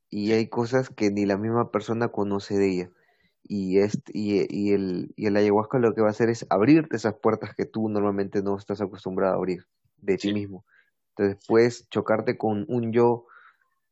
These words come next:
Speaker 1: de la puta madre, como puedes chocarte con un alter ego que, pues, una mierda y te puede causar un viaje que puede ser
Speaker 2: Es que sí,
Speaker 1: traumante.
Speaker 2: justa-, justa-, justamente es en la investigación que, que estaba haciendo y cuando me comentaban acerca de esta,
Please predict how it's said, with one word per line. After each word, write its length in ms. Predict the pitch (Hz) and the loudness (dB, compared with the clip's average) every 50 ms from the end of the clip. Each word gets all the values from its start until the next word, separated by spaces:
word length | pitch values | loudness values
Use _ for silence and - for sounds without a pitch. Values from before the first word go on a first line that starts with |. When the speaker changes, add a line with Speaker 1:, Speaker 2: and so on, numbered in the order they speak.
| _ _ _ _ _ _ _ _ _ | _ _ _ _ _ _ _ _ _
Speaker 1:
de 160 | - 98 87 | -8 -6 -6
la 100 | 85 82 | -6 -4
puta 220 | - 117 120 139 | -4 -2 -2 0
madre, 360 | 139 139 139 139 135 139 135 | 0 2 2 2 0 0 -2
como 280 | 135 - 107 101 92 - | -4 -2 -2 -2 -2 0
puedes 260 | - 107 107 104 104 | 0 0 0 0 0
chocarte 400 | - 110 98 - 104 98 - 107 | -4 -6 -2 -2 -4 -2 -2 -6
con 160 | - - 101 | -2 -2 -2
un 180 | 101 98 98 104 | -2 -2 -2 -2
alter 280 | 107 101 - - 98 98 | -2 -2 0 0 2 4
ego 260 | 101 101 101 101 95 | 4 4 4 2 0
que, 120 | - - | -2 -12
pues, 260 | - _ 87 90 - | -12 _ -12 -12 -10
una 260 | - 92 90 80 76 76 | -12 -10 -8 -8 -8 -6
mierda 400 | 87 104 113 113 113 117 110 104 | -4 -4 -2 -2 0 0 -2 -2
y 120 | 104 95 | -2 -4
te 160 | - _ - - | -6 _ -12 -6
puede 260 | 92 95 95 90 85 80 - - | -2 0 0 0 0 -2 -6 -6
causar 320 | - 98 95 90 - 101 98 | -6 -6 -6 -4 -4 -4 -4
un 120 | 92 95 | -4 -4
viaje 300 | 92 95 92 - 92 87 | -6 -6 -6 -6 -10 -12
que 100 | - 98 | -12 -12
puede 240 | - _ - - - | -14 _ -12 -12 -12
ser 180 | - - 80 - - _ _ _ _ _ _ _ _ - - - - _ | -12 -14 -16 -16 -16 _ _ _ _ _ _ _ _ -20 -20 -20 -18 _
Speaker 2:
Es 160 | - 127 127 - | -6 -6 -6 -6
que 140 | - - - - | -12 -16 -14 -12
sí, 300 | - - - 95 90 92 | -6 2 2 4 4 4
Speaker 1:
traumante. 40 | |
Speaker 2:
justa-, 540 | 98 95 92 143 147 - - 135 - - - _ | 2 0 0 -4 -4 -2 -4 -4 -4 -4 -12 _
justa-, 880 | - - - 147 160 156 - - - - - 165 160 160 156 143 127 - - | -20 -10 -2 -2 -2 -2 -2 -8 -10 -10 -8 -6 -4 -4 -4 -4 -4 -6 -12
justamente 840 | - - - 143 139 - 156 147 151 151 147 139 143 156 151 151 151 | -14 -8 -6 -6 -4 -2 -2 -2 0 -2 -2 -4 -4 -2 0 0 0
es 240 | 143 143 - - - | -2 -4 -8 -10 -8
en 260 | 104 104 98 98 98 | -6 -4 -4 -2 -2
la 60 | 95 95 | -2 -2
investigación 840 | 95 92 92 - - 107 98 92 90 87 - - 107 107 113 123 120 | -2 -2 -4 -6 -4 -4 -2 -2 -2 -4 -4 -4 -4 -4 -4 -4 -6
que, 240 | - 123 120 113 101 | -6 -6 -6 -6 -6
que 80 | 92 98 | -8 -12
estaba 260 | - - 107 104 107 | -6 -2 0 0 0
haciendo 440 | 104 - - 104 104 104 110 113 120 | 0 -2 -6 -6 -6 -6 -4 -6 -8
y 60 | 123 | -6
cuando 220 | - 113 98 95 92 | -6 -6 -6 -4 -6
me 200 | 90 87 85 - | -6 -8 -10 -10
comentaban 600 | - 87 87 87 85 80 - 101 98 107 110 98 | -12 -10 -10 -10 -10 -6 -4 -2 -2 0 -2 -4
acerca 380 | 85 82 - 101 95 92 - 92 | -6 -8 -8 -8 -8 -6 -6 -6
de 100 | 92 92 | -6 -6
esta, 460 | 90 - - _ - 92 90 85 78 | -8 -10 -18 _ -8 -6 -6 -6 -8